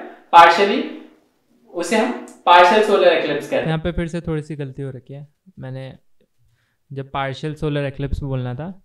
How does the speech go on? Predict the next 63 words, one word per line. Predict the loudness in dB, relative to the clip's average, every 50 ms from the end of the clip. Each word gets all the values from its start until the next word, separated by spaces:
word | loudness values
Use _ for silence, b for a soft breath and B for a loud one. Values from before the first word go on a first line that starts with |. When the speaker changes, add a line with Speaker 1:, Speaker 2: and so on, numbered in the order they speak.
| _
Speaker 2:
तो | -12 -10
मैंने | -10 -10 -10
partially | -10 -10 -10 -10 -10 -10 -10 -10 -8 -8 -8 -10
solar | -10 -10 -10 -10 -12 -12
eclipse | -14 -14 -14 -16 -16 -16 -18 -20 -18
ऐसे | -18 -16 -14 -12 -12 -12 -12 -12
गलती | -12 -10 -10 -10 -10 -12
से | -14 -14
बोल | -12 -12 -12 -10
दिया, | -10 -10
तो | -10 -10 -10
मैं | -10 -10 -10 -10
वहाँ | -8 -8 -8 -8
पे | -6 -6
रुक | -6 -8 -8 -10
गया, | -12 -14 -14
फिर | -14 _ _ _ _ -4 -4 -4
से | -4 -6
वो | -8 -8
line | -8 -10 -10 -10 -10 -10
repeat | -10 -10 -10 -12 -12 -12 -12
करी। | -14 -14 -14 -16 _ _ _ -10
तो | -8 -6 -6 -8 -10 -12 -14 _ -10
फिर | -10
से | -8 -8 -8
हम | -8 -8
लोग | -8 -8 -8
सुनते | -8 -8 -8 -8 -10
हैं | -12 -14
कि | -14 -14
कहाँ | -12 -12 -12 -10
पे | -10 -10 -10
गलत | -10 -10 -10 -10 -12
हुआ। | -14 -14 -16 -20 _ _ _ _ _ _ _ -14 -8
गलत | -4 -4 -4 -4 -4
वाले | -4 -6 -6 -6
part | -6 -6 -8 -8 -10 -12
को | -12 -10 -10
razor | -8 -8 -8 -8 -8 -8
tool | -8 -8 -10
से | -10 -12 -14
काट | -12 -12 -12 -12 -12
के | -12 -12
delete | -12 -10 -10 -10 -10 -12 -10
करेंगे | -10 -8 -8 -8 -8 -10 -10 -12 -18 -20 -20 -20 _ _ _ -10 -8
and | -8 -6
सही | -4 -4 -4
वाले | -2 -4 -4 -6 -6
part | -6 -8 -8 -8 -10
को | -12 -12 -12 -12 -14 -12 -10
वहाँ | -10 -8
पे | -8 -6 -6
लगा | -6 -6 -8 -8 -10
देंगे। | -10 -12 -12 -12 -12
तो | -14 -16 -14 -12 -10 -10
एक | -8 -8
बार | -8 -8 -6
फिर | -8 -8
से | -6 -8 -8
प्ले | -6 -6 -8 -8
करके | -8 -10 -10 -10 -10
सुनते | -8 -6 -6 -6 -6 -10
हैं। | -12 -14